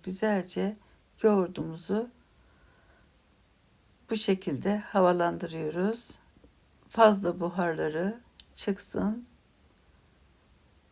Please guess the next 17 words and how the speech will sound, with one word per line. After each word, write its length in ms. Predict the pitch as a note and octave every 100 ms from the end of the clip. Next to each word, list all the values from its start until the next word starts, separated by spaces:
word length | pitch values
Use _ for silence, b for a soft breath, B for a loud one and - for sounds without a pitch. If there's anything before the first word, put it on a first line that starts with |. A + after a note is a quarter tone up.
| _ _ _ -
İçinde 440 | G3+ - F#3 F3 F#3
suyu 380 | F#3 G3+ F#3+ F#3
varsa 440 | E3+ F3 G#3 G#3+
buharlaşıp 840 | G3+ F#3+ F#3+ E3+ D#3+ - G#3+ -
uçsun 440 | G#3 G3+ - F3+ D#3+
diye 300 | D#3+ G#3 D4
şöyle 400 | - - - F3+
on 340 | - - G#3 F#3
beş 240 | F3+ -
dakika 440 | F#3+ - - E3
kadar 720 | - G3+ G3 G3 C4 - - _ _ _ _ _ b b b b b -
ara 300 | G3+ G#3 G3+
ara 500 | F3+ F3 G3+ B3+ D4+ C4+
taşmaya 500 | - G#3+ G#3 F#3+ F3
yakın 560 | F3 F3+ F3+ G#3 C4 F4+ b b b b _ -
bu 40 |
şekilde 640 | G3+ F#3+ F#3+ D#3 E3 G#3